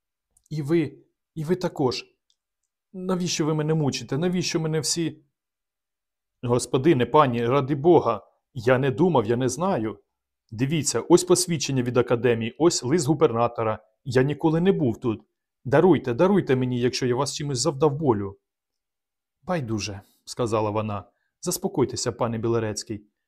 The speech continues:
Це так, я просто ненавиджу ці темні витвори дикунського розуму. Може, ви колись зрозумієте, що це таке, ця темрява. А я зрозуміла давно,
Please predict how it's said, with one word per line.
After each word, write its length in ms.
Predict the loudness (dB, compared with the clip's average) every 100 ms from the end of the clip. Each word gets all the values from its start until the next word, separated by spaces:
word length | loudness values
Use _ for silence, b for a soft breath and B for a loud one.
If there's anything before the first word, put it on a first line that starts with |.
| _
Це 180 | -8 -4
так, 360 | 0 -2 -2 _ _ -6
я 180 | -2 0
просто 320 | 2 2 0
ненавиджу 500 | 0 2 2 0 -2
ці 180 | -4 -4
темні 340 | -2 -2 -2
витвори 560 | -4 -6 -6 -4 -2 -4
дикунського 680 | -6 -8 -4 -4 -2 -2
розуму. 480 | 0 0 -2 -6 -8 -14 _ _ _ _ _ _ -10
Може, 260 | -6 -2
ви 120 | -2
колись 280 | 0 0 0
зрозумієте, 680 | 0 -2 -2 0 -2 -2 -4
що 160 | -4 -6
це 160 | -8
таке, 480 | -8 -10 -6 -8 -8 _
ця 180 | -8 -4
темрява. 540 | -4 -2 -2 -4 -6 _ _ _ _ _ _ _ -10
А 100 | -4
я 160 | -2
зрозуміла 520 | -2 -2 -2 -2 -2
давно, 480 | 0 0 -2 -6 -8